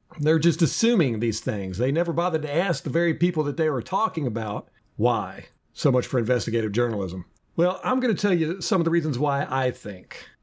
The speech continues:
This is coming straight from the horse's mouth. A fan who was happy to see McCoy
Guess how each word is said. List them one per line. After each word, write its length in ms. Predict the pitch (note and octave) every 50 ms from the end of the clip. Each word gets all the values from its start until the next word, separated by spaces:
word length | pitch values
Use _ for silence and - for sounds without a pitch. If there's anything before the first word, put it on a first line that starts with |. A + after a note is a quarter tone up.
| _ _
This 180 | C#3 B2+ -
is 60 | C3+
coming 280 | B2+ - F3 C#3+ C#3 B2+
straight 320 | - - - E3 E3 E3+
from 120 | - C#3+ C#3
the 100 | C3 A2
horse's 440 | G#2+ D3+ D3+ C#3 - C#3+ A#2+ G#2 A2+
mouth. 520 | B2 C3 C3+ C3 B2 G#2+ F#2 F2+ - - - - - - - _ -
A 80 | A#2+
fan 480 | A2+ - - E3 D#3+ D#3+ D#3 D#3 D3+ D3
who 520 | B2+ G#2+ B2+ C#3+ C#3+ C#3+ C#3 C3 A#2+ - - _ _ _ _ _
was 200 | - C#3 D#3 C3+ - -
happy 380 | - - C#3+ D3+ D#3+ C3+ F#3 F#3
to 120 | F3 F3
see 240 | E3 - E3+ D3+ D3
McCoy 600 | C#3+ C#3+ C#3 C#3+ - C#3 C3 B2+ B2+ B2+ B2+ C3+